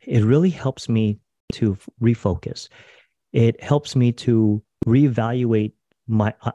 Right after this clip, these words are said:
my life, my professional and personal life, my relationships, my spiritual condition, and always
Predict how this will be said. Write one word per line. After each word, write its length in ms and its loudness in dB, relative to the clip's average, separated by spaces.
my 180 0
life, 520 -4
my 120 0
professional 560 -2
and 120 -2
personal 380 -2
life, 340 -4
my 120 2
relationships, 1300 -2
my 120 4
spiritual 1200 0
condition, 680 2
and 280 2
always 540 2